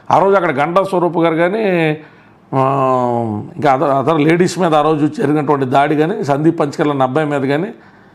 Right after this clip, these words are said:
అంత భౌతిక దాడులకి పాల్పడితే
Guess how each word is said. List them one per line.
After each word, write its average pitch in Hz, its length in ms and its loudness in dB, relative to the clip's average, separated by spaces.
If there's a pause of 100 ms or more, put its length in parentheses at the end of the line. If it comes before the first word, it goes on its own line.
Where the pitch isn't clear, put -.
(800)
అంత 143 160 2
భౌతిక 170 520 2
దాడులకి 208 400 4
పాల్పడితే 190 840 0